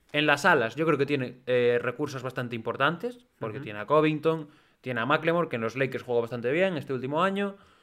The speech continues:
Speaker 1: eh, a Tony Snell, que no es mal jugador, al propio McCollum, el propio Powell, que lo ha renovado. Entonces, es un equipo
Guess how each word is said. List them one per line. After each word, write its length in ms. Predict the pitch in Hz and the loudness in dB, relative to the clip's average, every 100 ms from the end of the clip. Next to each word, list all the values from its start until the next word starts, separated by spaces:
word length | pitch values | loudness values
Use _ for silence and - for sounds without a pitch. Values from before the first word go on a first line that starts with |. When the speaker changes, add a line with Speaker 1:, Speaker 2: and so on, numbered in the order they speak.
| _ - | _ -2
Speaker 1:
eh, 340 | 120 117 117 | 2 4 4
a 120 | 113 | 0
Tony 240 | 123 113 107 | -2 -4 -4
Snell, 320 | 156 170 160 | 2 2 2
que 120 | 120 | -2
no 100 | 117 | -4
es 80 | 117 | -4
mal 120 | 113 | -6
jugador, 400 | 120 135 160 160 | 0 4 4 4
al 140 | 110 | 0
propio 220 | 117 113 117 | -2 -4 -4
McCollum, 640 | 127 156 147 151 151 147 - _ _ | 2 4 6 4 2 -4 -12 _ _
el 140 | 101 107 | -14 -2
propio 300 | 120 117 120 | -2 0 2
Powell, 320 | 135 127 123 | 4 4 2
que 100 | 123 | 0
lo 80 | 117 | -2
ha 20 | |
renovado. 580 | 127 151 175 175 185 185 - _ _ _ | 0 4 6 6 2 -6 -20 _ _ _
Entonces, 440 | 117 151 147 165 - _ _ - - | -4 -2 0 -4 -6 _ _ -20 -20
es 160 | - | -14
un 60 | 123 | -12
equipo 480 | 120 143 147 147 | -10 -2 -2 -2